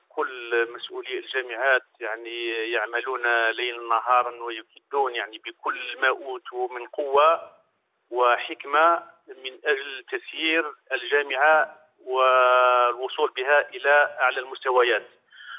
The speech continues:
ولا أشك في أن أي زميل من الزملاء أنه يتهاون أو، آه، يتراخى عن أداء مهمته من أجل إنجاح الطلبة ومن أجل، آه،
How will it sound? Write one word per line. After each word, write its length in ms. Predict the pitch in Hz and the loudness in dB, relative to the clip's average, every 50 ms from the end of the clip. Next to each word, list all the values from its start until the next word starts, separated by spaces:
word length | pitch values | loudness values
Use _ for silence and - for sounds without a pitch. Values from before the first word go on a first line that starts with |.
| - - _ _ | -18 -20 _ _
ولا 420 | 123 127 131 135 151 165 165 - 175 | 0 0 2 4 6 4 4 4 0
أشك 300 | - - - 147 - - - | -4 -4 -4 -4 -6 -6 -4
في 220 | - 127 - - 151 | -4 -4 -4 -4 -6
أن 180 | 147 143 135 139 135 131 131 127 - - - - 151 | -8 -4 -2 2 4 4 4 4 2 0 -2 -4 -6
أي 300 | 160 143 143 147 135 123 | -6 -4 -8 -10 -4 0
زميل 360 | 143 147 143 143 139 131 123 123 127 | 2 2 2 0 -2 -4 -4 -6 -8
من 60 | 131 | -8
الزملاء 760 | 127 120 - 135 135 135 135 147 151 156 151 147 - - - | -8 -6 -6 -4 0 2 2 4 6 6 6 4 2 -2 -10
أنه 420 | 135 131 131 131 127 123 131 131 131 | -14 -4 -4 -2 -2 0 -2 -2 -2
يتهاون 640 | 123 - - 123 120 135 139 139 135 135 135 131 131 - | -2 0 -2 0 2 4 4 4 4 2 -2 -6 -6 -2
أو، 460 | - 139 135 127 123 123 123 127 127 127 | 0 2 2 2 0 -2 0 2 4 6
آه، 1040 | 127 127 127 127 127 123 123 123 123 123 123 120 120 120 120 120 120 120 120 120 | 6 6 6 6 6 6 4 4 4 4 4 4 4 4 4 4 4 4 4 2
يتراخى 640 | 117 117 117 117 - - 131 135 143 135 - - 127 | 2 0 -2 -4 0 2 4 4 4 4 2 2 2
عن 220 | 123 113 113 127 127 127 123 - - | 4 4 4 4 2 -2 -12 -6 -2
أداء 380 | 135 131 127 - 135 135 - - 131 | -2 -2 2 4 2 2 2 0 -6
مهمته 720 | 127 120 123 123 - 139 - - 123 135 151 165 165 160 - _ _ _ _ _ _ _ | -8 -8 -8 -4 -4 -4 -4 -4 -8 -4 -2 -2 -2 -2 -6 _ _ _ _ _ _ _
من 120 | 123 123 123 131 - - | -4 -4 -4 -4 -2 0
أجل 260 | 156 139 127 127 120 - 139 | 0 0 0 -2 -8 -10 -10
إنجاح 540 | 131 123 120 123 135 131 123 113 - - 120 | -8 -6 -2 2 4 4 4 4 2 -4 -8
الطلبة 600 | - - - 131 127 127 127 127 131 139 139 139 | -8 -2 0 2 2 2 2 4 4 4 6 6
ومن 260 | 135 135 127 127 127 127 - _ _ | 4 2 0 -6 -8 -10 -10 _ _
أجل، 340 | 143 135 127 123 123 123 120 - - | -6 -4 -4 -4 -6 -8 -8 0 2
آه، 300 | 147 147 143 139 143 | 4 4 4 2 0